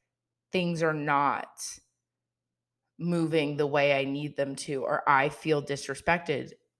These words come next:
in any way. Because if I have a feeling, I need to address it. And not, I don't need to address it in, like, a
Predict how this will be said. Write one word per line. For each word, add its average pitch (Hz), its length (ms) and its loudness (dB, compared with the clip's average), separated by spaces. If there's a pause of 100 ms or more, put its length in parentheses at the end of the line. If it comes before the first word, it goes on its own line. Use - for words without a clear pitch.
(160)
in 143 160 -6
any 135 260 -6
way. - 520 -4 (100)
Because 156 380 -8
if 156 100 -10 (180)
I 190 300 4
have 175 240 -6
a 151 100 -6
feeling, 170 840 -6 (580)
I 160 140 2
need 160 240 -4
to 147 240 -6
address 143 720 -2
it. - 480 -10 (600)
And 180 220 0
not, 381 300 2 (100)
I 233 60 4
don't 269 240 2
need 196 240 -4
to 208 180 -4
address 151 400 -2
it 185 240 0
in, 156 200 -6
like, 139 260 -4
a - 500 -4